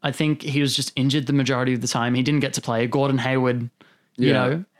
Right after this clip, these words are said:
Speaker 1: was never the same. And
Speaker 2: Yeah,
Speaker 1: he missed
Speaker 2: that's
Speaker 1: the
Speaker 2: the big,
Speaker 1: season.
Speaker 2: that's a big
Speaker 1: And
Speaker 2: L.
Speaker 1: Ta-, Tatum and Brown were, you know, ascending stars, and, like, you know, look at them now. Tatum's killing it. Brown's
Speaker 2: Yeah.
Speaker 1: killing it. Um, so yeah, I think,
Speaker 2: And
Speaker 1: I think you're
Speaker 2: Marcus
Speaker 1: right.
Speaker 2: Smart, they're, they're all
Speaker 1: Yeah,
Speaker 2: they're,
Speaker 1: Marcus
Speaker 2: they're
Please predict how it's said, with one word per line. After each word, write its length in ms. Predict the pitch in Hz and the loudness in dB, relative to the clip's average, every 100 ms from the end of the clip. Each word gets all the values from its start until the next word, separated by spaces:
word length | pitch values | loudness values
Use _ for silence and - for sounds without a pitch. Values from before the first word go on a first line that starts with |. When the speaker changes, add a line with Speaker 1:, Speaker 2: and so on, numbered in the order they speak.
| 233 | 0
Speaker 1:
was 220 | 160 147 | 2 4
never 200 | 156 135 | 2 2
the 80 | 135 | 0
same. 440 | - 123 123 165 - _ _ | 0 0 0 -2 -6 _ _
And 160 | - 156 | 0 2
Speaker 2:
Yeah, 80 | 143 | 4
Speaker 1:
he 40 | |
missed 200 | 147 135 | 4 4
Speaker 2:
that's 120 | 156 | 4
Speaker 1:
the 60 | 147 | 2
Speaker 2:
the 120 | 143 | 4
big, 100 | 185 | 4
Speaker 1:
season. 140 | 165 117 | 2 2
Speaker 2:
that's 240 | 131 - | 0 0
a 120 | 120 | -2
big 160 | 104 - | -2 -4
Speaker 1:
And 220 | - 180 185 | 0 2 2
Speaker 2:
L. 80 | |
Speaker 1:
Ta-, 220 | - 185 - | 2 2 0
Tatum 420 | - 190 190 202 | -2 -2 0 2
and 280 | 180 151 151 - - _ _ | 2 2 0 -6 -20 _ _
Brown 480 | 160 151 196 202 156 | 0 2 2 2 2
were, 340 | 139 135 127 113 | 2 2 0 0
you 80 | |
know, 200 | 160 123 131 | 0 0 -2
ascending 480 | 131 156 156 135 | -2 0 2 2
stars, 640 | 127 - 135 175 143 135 135 | 0 0 0 0 0 0 0
and, 260 | 131 135 | 2 2
like, 240 | 131 135 131 | 2 0 0
you 60 | |
know, 120 | 151 123 | 0 2
look 220 | 143 160 | 0 0
at 100 | 160 | 0
them 120 | 147 | 2
now. 320 | 131 156 160 | 2 2 0
Tatum's 420 | 117 - 156 143 - | 0 -2 0 2 0
killing 280 | 139 165 | 0 2
it. 220 | 139 - - | 2 -2 -2
Brown's 340 | 135 160 107 | 0 2 2
Speaker 2:
Yeah. 60 | 87 | 0
Speaker 1:
killing 240 | 139 117 | 0 0
it. 160 | 110 - - - - - - | -2 -4 -14 -16 -16 -16 -8
Um, 520 | - 143 139 135 135 - | -2 0 2 0 0 -4
so 240 | - 165 | -4 0
yeah, 280 | 151 143 151 - | 0 0 0 0
I 100 | 160 | -2
think, 460 | - 196 190 - - | 0 0 0 -4 -4
Speaker 2:
And 120 | - | 0
Speaker 1:
I 20 | |
think 140 | 165 180 | 4 4
you're 100 | 139 | 2
Speaker 2:
Marcus 140 | 120 | 2
Speaker 1:
right. 40 | - | 0
Speaker 2:
Smart, 420 | 107 110 147 - | -2 -2 -2 -2
they're, 180 | 117 120 | -2 0
they're 180 | 123 135 | 0 0
all 160 | 170 | 2
Speaker 1:
Yeah, 80 | 170 | 2
Speaker 2:
they're, 80 | - | 2
Speaker 1:
Marcus 220 | 180 | 2
Speaker 2:
they're 60 | 220 | 4